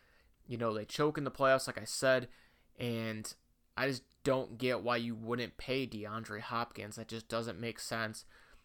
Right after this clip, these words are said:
especially when your other receivers who are decent, you know, in Will Fuller and Kenny Stills, like,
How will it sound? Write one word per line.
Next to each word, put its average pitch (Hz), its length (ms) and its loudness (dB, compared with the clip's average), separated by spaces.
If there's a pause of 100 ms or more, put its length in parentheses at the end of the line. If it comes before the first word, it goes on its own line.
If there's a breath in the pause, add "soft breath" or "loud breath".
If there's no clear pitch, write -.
(140)
especially 160 360 2
when 139 100 4
your 135 160 2
other 156 220 4
receivers 143 540 0
who 139 100 0
are 120 280 2
decent, 127 520 -4 (580 soft breath)
you 120 100 -4
know, 117 440 2
in 123 160 -2
Will 131 200 2
Fuller 131 600 4
and 120 180 -6
Kenny 139 280 -4
Stills, 131 580 -2
like, 113 220 2